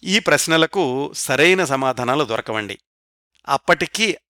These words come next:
ప్యాసా చిత్ర నిర్మాణం చివరి దశలో ఉంది.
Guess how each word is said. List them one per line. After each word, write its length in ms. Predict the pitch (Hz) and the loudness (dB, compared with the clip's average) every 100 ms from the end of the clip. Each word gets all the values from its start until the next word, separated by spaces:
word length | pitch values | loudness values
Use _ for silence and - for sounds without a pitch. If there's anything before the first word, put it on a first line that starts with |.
| _ _ _ _ _ _ 139 | _ _ _ _ _ _ 2
ప్యాసా 340 | 139 - 175 | 4 6 2
చిత్ర 360 | - 156 151 151 | 2 -4 -2 0
నిర్మాణం 520 | 139 135 147 160 131 | 0 2 0 2 -2
చివరి 360 | - 135 139 135 | -4 -2 0 0
దశలో 300 | 131 135 117 | 0 -2 -4
ఉంది. 260 | 117 117 | -2 -6